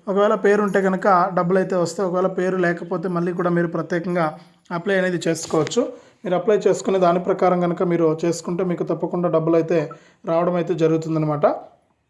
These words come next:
కాబట్టి, ఆ, ప్రతి ఒక్కరూ కూడా, ఆ, ఈ విధంగా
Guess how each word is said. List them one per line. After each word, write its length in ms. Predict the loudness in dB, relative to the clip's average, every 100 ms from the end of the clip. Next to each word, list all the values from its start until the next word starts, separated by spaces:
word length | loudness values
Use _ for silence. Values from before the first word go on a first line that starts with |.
| _ _ -20 -4
కాబట్టి, 540 | -2 0 2 4 2 -2 -16 _ 0
ఆ, 340 | 2 2 2
ప్రతి 400 | 0 2 4 4
ఒక్కరూ 460 | 4 0 0 2 4
కూడా, 380 | 4 4 4 2 -6 -20 _ -6
ఆ, 360 | -2 0 0 -2
ఈ 100 | 2
విధంగా 320 | 2 2 0